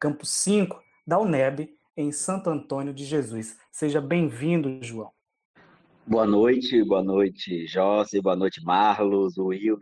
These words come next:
Speaker 2: e a todas as pessoas que estão nos escutando, pra falar sobre literatura. E eu vou iniciar essa minha fala dizendo o que eu acho sobre literatura com um poema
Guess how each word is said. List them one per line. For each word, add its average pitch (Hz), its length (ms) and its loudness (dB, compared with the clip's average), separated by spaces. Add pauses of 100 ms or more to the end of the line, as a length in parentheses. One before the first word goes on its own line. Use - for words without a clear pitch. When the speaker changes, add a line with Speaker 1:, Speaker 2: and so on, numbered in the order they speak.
Speaker 2:
e 101 60 0
a 90 80 -2
todas 113 240 -2
as 110 120 -6
pessoas 101 300 -2
que - 80 -12
estão 95 240 -6
nos 95 180 -6
escutando, 92 920 -2 (1040)
pra 123 220 0
falar 143 600 0
sobre 160 680 4
literatura. 151 920 0 (1040)
E 117 140 0
eu 131 480 4 (720)
vou 113 520 2 (140)
iniciar 139 720 2
essa 101 340 0
minha 95 340 -6
fala 104 240 2
dizendo 113 300 0
o 107 40 -2
que 127 100 0
eu 113 100 6
acho 117 340 2
sobre 107 360 0
literatura 98 680 0 (600)
com 117 140 0
um 117 60 -2
poema 117 600 0